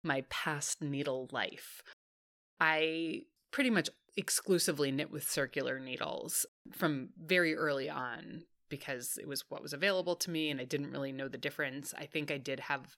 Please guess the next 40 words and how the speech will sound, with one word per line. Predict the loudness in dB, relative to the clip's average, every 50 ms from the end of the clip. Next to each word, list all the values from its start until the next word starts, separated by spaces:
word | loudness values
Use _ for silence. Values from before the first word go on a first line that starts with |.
| -20 -20 -20 -20 -20 -20 _ _ -8
like, | -6 -6 -4 -4 -4
a | -4 -4 -4 -4 -6 -8 -10 -8
mason | -6 -2 -2 0 0 0 -2 -2
jar | 0 0 0 2 0 -2
full | -4 -2 -2 0 0
of | 0 -2 -4 -4
straight | -2 0 0 2 2 0 0 0 -2
needles | -4 -4 -2 -2 0 -2 -2 -2 -4 -4 -6 -6 -4 -4
at | -4 -2 -2
some | 0 0 0 0 0 -2
point | -4 -4 -4 -4 -4 -4 -6 -8 -4
that, | -4 -4 -4 -4
like, | -6 -6 -6 -6 -8 -10 -12
appeared | -12 -12 -12 -8 -2 0 2 2 2 2 0 -2 -4 -8
from | -6 -2 -2 -2 -2 -2 -6 -6 -8 -8 -8 -8
my | -6 -6 -6
grandmother's | -2 2 4 4 4 4 2 0 2 2 2 2 0 2
house | 2 2 2 4 2 2 2 2 4 2 2 0 _ _ _ _ 2
after | 4 4 2 0 0 2 2 2 2 0 -2 -4 -6 -4
she | 0 4 6 6 6
realized | 8 6 6 6 4 2 2
that | 0 0
I | 0 0
was | -2 -4 -4 -4
knitting. | -4 -4 -2 -4 -4 -6 -6 -8 -6
Like, | -6 -4 -2 0
I | 0
acquired | 0 -2 -4 -2 2 2 2 2 2 0 -2
them | -2 -2 -2
from | -4 -4 -4 -2
different | -2 -2 -4 -4 -8 -6
places, | -6 -4 -4 -4 -2 -4 -6 -4 -2
but | -2 -2 0
never | 0 0 2 2 2
really | 2 0 0 0 -2
used | -2 0 0 0 2 2
straight | 2 2 4 4 4 4 4
needles | 2 2 2 4 4 4 2
that | 2 0 2
often. | 4 4 4 2 2 2 0 2 0 -2